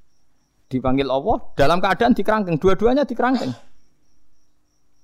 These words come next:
Bareng dua-duanya dikerangkeng, "Kowe roh sebabe tak lebokno neraka?" "Ngerti, Gusti. Mergo salah kula kathah. Riyen teng donya nak jenengan nyutus kula ora tau nurut."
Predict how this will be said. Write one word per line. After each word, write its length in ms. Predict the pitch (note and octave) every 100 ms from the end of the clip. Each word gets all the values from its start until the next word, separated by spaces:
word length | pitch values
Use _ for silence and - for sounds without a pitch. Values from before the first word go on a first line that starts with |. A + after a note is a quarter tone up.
| - _ _ _
Bareng 240 | C3+ E3
dua-duanya 480 | F3 E3+ E3+ F3 F#3+
dikerangkeng, 720 | F#3 F#3 F3+ F#3+ A#3+ B3 C4 - - - - - - - - - _ _ _ _ - - - _ _ - -
"Kowe 120 | - -
roh 80 | D#3
sebabe 400 | - C3 B2+ C3
tak 160 | A#2
lebokno 320 | B2 A#2+ A#2 A#2
neraka?" 320 | A2+ A2+ A#2
"Ngerti, 320 | C3 F#3 G3+
Gusti. 320 | F3 D3+ D3
Mergo 240 | C3 C3+ B2+
salah 240 | D#3 E3
kula 160 | F#3 F3+
kathah. 320 | F3 E3+ D3
Riyen 240 | E3 F3
teng 80 | F3
donya 320 | D#3 E3 G3
nak 160 | F3 - C3
jenengan 240 | C#3+ D#3
nyutus 240 | D#3 F3+
kula 320 | - F3 G3+ F#3
ora 80 |
tau 160 | E3 F3+
nurut." 240 | G#3 F#3